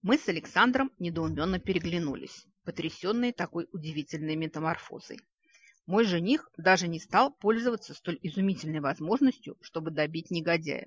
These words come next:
Рука не поднялась. У меня, честно говоря, тоже. Ну вот как можно прибить и так уже почти дохлого саблезубого кролика? Никак.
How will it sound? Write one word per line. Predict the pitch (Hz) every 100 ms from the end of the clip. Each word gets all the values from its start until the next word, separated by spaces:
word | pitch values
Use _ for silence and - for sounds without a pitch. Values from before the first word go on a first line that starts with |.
| - -
Рука | 233 170 135
не | 131
поднялась. | - 131 110 78 - - _ - - _ 165
У |
меня, | 156 175
честно | 247 254 214
говоря, | 185 170 170 196
тоже. | - 156 - - - _ _ -
Ну | 214
вот | -
как | - 220 - -
можно | 180 180 160
прибить | - 170 156 262 - -
и | 165
так | 196 240
уже | 269 190
почти | 180 - - 156
дохлого | 165 190 - 254 175 - - - _
саблезубого | - 170 160 165 156 165
кролика? | - 170 151 - - 190 _ _ -
Никак. | 175 220 - 202 -